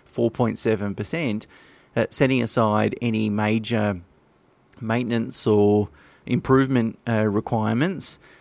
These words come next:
you know, that property's probably going to wash its own face. Its, its income, gross income, will probably pay for all the expenses.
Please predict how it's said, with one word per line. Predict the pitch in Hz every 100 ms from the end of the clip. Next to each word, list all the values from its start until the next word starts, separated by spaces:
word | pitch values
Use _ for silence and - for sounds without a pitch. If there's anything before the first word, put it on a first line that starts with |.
| _
you | 135
know, | 127
that | 120 -
property's | - 135 135 113 -
probably | - - 131 156 131 123 113
going | 110 113 113 117 120
to | 127 110 110
wash | 101 110 113
its | -
own | 123 120
face. | 156 165 117 117
Its, | 101 - -
its | 117 -
income, | 120 139 127 113 147
gross | 135 117 120
income, | 113 110 113 117
will |
probably | 104 120 123 123
pay | 110
for | 101 98
all | 98 104
the | 104
expenses. | 92 - 104 101 95 95 90